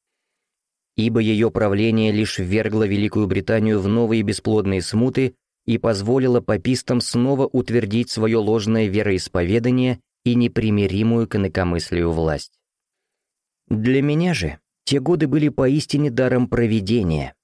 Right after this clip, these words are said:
мудро усмирившего мои страсти, потому как в означенные пять лет я, анархист по неволе, с небывалым тщанием подготавливал планы завоевания Гренландии.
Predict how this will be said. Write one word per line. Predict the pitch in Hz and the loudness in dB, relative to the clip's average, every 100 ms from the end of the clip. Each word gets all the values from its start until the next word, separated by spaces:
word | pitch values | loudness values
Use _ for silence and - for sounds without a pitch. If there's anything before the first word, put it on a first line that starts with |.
| _ _ _ - | _ _ _ -4
мудро | 101 110 113 110 113 | 0 0 0 0 0
усмирившего | 123 - 117 107 104 - 107 104 | -2 0 0 0 0 -2 -2 0
мои | 101 101 | 0 0
страсти, | - - 110 98 - 69 - _ _ _ - | -2 -4 -4 -4 -8 -12 -12 _ _ _ -8
потому | 95 101 101 | -4 -2 -2
как | 98 95 | -2 -4
в | 104 | -4
означенные | 95 101 95 101 92 | -2 -2 -2 -2 -2
пять | 87 92 - | -2 -2 0
лет | 110 127 - _ _ | -2 -2 -8 _ _
я, | 92 95 113 113 _ _ - | -4 0 0 -2 _ _ -6
анархист | 101 98 92 131 - | -4 -2 -2 -4 -4
по | - | -2
неволе, | 123 120 123 117 - _ _ | 0 2 0 0 -4 _ _
с | - | -6
небывалым | 123 120 127 170 165 139 | -2 0 2 2 0 -2
тщанием | - 143 147 147 143 | -2 -2 0 0 -2
подготавливал | 135 107 110 117 110 110 110 104 | -4 -2 -2 0 0 0 0 -2
планы | - 101 101 104 | 0 0 2 0
завоевания | 95 98 98 87 87 85 | 0 2 2 2 0 0
Гренландии. | 82 90 85 85 80 76 73 71 | 0 0 0 0 0 -2 -4 -4